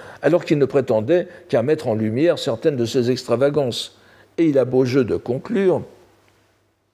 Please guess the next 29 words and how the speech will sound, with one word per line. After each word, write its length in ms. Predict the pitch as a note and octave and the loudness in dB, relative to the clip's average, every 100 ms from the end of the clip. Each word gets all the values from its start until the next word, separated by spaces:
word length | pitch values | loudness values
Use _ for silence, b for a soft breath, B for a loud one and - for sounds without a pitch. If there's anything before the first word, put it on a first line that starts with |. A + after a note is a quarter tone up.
| _ _ _ _ b b b | _ _ _ _ b b b
Si 180 | - G#3 | -4 0
c'est 160 | - F3+ | 2 2
là 300 | D#3+ C#3+ G2+ - | 2 0 -2 -4
une 140 | C#3 | 0
méthode 560 | C#3 D3 - B2+ A2 - - | 2 0 2 0 0 -4 -2
adéquate 720 | D3+ D3 C#3 D3+ C3 - - b b b - | 2 2 0 0 0 -2 -14 b b b -2
pour 180 | F#3+ E3 | -2 0
guider 320 | C3 D#3 D3+ | 0 2 2
les 160 | A#2+ | 2
gens 200 | A2+ C#3 | 2 0
de 100 | B2+ | 2
loin, 420 | A#2+ A#2+ C3 A2+ - | 0 2 0 0 -4
de 100 | B2+ | 0
l'Inde 440 | D3 D#3 D3 G#2+ - | 2 4 2 2 -2
vers 180 | G#2 A2+ | 2 2
la 140 | F#2+ | 2
voie, 400 | G#2+ B2+ F3 G3 B B B _ | 2 2 0 -2 B B B _
il 240 | A3 G#3+ C#3+ | 0 2 2
n'en 140 | A#2 | 0
faut 220 | A2 A#2+ | 0 -4
pas 200 | - D2+ | 0 -2
tant 300 | - - D#3 | 0 2 2
pour 280 | - - G2 | 2 -2 -2
les 140 | F#2 | -2
Japonais, 600 | F2+ A2 - - F#2 C#3 D3 B B B B - | -2 -2 -2 -6 2 2 2 B B B B -10
Nippon 540 | - D3+ D#3 - - C3 | 0 2 2 0 2 4
ni 280 | G#2+ F#2+ F#2 | 2 -2 2
wa 460 | A#2+ D3+ - - - _ | 4 2 -2 -20 -20 _
s-, 300 | - - - | -8 -8 -8